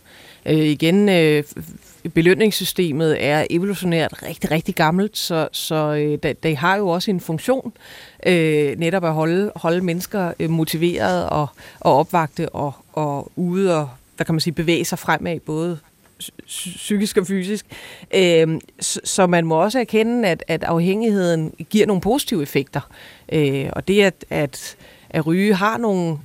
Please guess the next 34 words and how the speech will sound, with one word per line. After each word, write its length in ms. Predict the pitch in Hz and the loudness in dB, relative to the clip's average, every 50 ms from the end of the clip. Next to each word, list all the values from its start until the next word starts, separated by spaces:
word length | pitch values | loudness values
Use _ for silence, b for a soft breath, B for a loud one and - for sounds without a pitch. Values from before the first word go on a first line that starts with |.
| - - - | -10 -6 -2
øh, 160 | 170 156 147 - - | 0 0 0 -2 -2
afledte 440 | 143 160 190 214 233 214 185 175 | -2 0 0 0 0 0 -2 -2
positive 520 | 170 - - 214 226 233 - - 220 175 160 | -4 -2 0 0 0 0 0 -2 -4 -4 -4
effekter, 400 | 151 - - 160 156 - - 175 - B B B B B B B - | -4 -2 -2 -2 -2 -2 -6 -8 -8 B B B B B B B 0
øh, 360 | 175 165 156 151 147 147 143 | 2 4 4 4 4 2 0
så 160 | - - 175 | 0 -2 -2
bevidstliggør 760 | 156 170 165 156 208 214 - - 240 208 - 190 170 - - | 0 0 0 2 2 0 0 0 -2 0 0 2 0 0 0
dem, 320 | 156 - 165 170 196 190 - | -2 0 0 0 0 0 -2
og 180 | - - 156 | -2 -2 -2
så, 360 | - - - 185 175 175 170 - _ | -2 -2 0 2 2 2 0 -2 _
øh, 340 | - 165 156 151 147 143 135 | -2 -2 0 0 0 -2 -2
netop 260 | 143 156 160 165 175 | -2 -2 0 0 -2
forsøger 340 | - - 165 - - 196 139 | -2 -2 -4 -2 -2 -2 -2
at 40 | 170 | -2
erstatte 380 | 165 - - 151 151 - - 175 | -2 -2 -2 -2 -2 -2 -2 -2
dem 80 | 175 | -2
med 100 | 160 151 | -2 -2
noget 200 | 147 147 147 143 | -2 -2 -2 -2
andet. 280 | 120 131 139 160 170 - | -2 -2 -4 -4 -4 -6
Det 100 | 175 - | -6 -6
kan 140 | - 170 156 | -4 -2 -2
jo 140 | 151 143 135 B B B B B B - | -2 -2 -4 B B B B B B -6
være 180 | 120 143 139 | -4 -4 -4
forskelligt 400 | - 151 - - 170 143 - - | -4 -4 0 0 0 0 0 -2
fra 80 | - 160 | -4 -2
person 340 | - 160 147 - 170 - - | -2 -2 -2 -2 -4 -4 -6
til 100 | - 160 | -8 -6
person, 320 | 156 143 - 156 - - | -4 -4 -2 -4 -4 -2
men 100 | 156 156 | -4 -4
der 80 | 151 143 | -2 -2
kan 120 | 147 143 | -2 -2
være 100 | 143 143 | -2 0
nogen, 260 | 143 147 156 175 190 | 0 0 2 2 2
der, 120 | 190 170 | 2 2